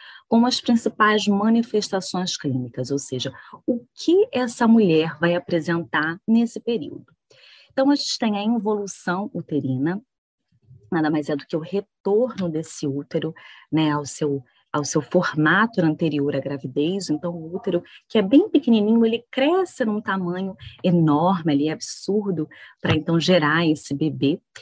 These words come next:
E logo depois que sai a placenta, há uma queda hormonal muito grande, especificamente de dois hormônios, que é o estrógeno e progesterona,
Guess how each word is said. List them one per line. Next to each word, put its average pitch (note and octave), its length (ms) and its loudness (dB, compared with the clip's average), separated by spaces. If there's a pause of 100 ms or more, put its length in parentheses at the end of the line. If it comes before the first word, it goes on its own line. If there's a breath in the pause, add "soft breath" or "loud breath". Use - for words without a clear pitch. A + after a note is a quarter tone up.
(180 loud breath)
E A#3 120 2
logo D#3 380 0
depois G3+ 540 -2
que - 120 -14
sai C#3+ 300 -6
a D3+ 80 -4
placenta, G3+ 640 -2
há E3+ 80 0
uma G3 320 -4
queda G#3+ 400 -2
hormonal D#3 520 -2
muito C#3 240 -6
grande, F3 340 -4
especificamente D#3+ 920 -2
de D#3 100 -4
dois C#3+ 300 2
hormônios, F#3+ 640 0 (400 loud breath)
que - 80 -2
é F3 40 2
o D#3+ 80 -2
estrógeno D3 720 -4
e G#3+ 140 -4
progesterona, G#3 960 -4